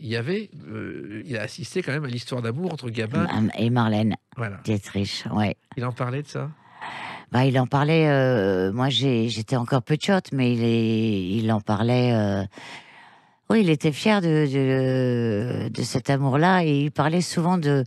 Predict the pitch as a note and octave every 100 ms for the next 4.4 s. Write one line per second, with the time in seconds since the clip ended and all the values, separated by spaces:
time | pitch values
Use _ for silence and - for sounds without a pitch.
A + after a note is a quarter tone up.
0 | - - - - D3 C3 C3 C3+ C#3 C#3
1 | - D3+ B2 F3+ F#3 G3 D#3+ - - B2
2 | - D#3 - D#3 D#3+ D#3 D3 C#3+ - F3+
3 | F#3 D#3 - B2 C#3+ - D#3 C#3+ D3 C#3+
4 | D#3+ E3+ F3+ E3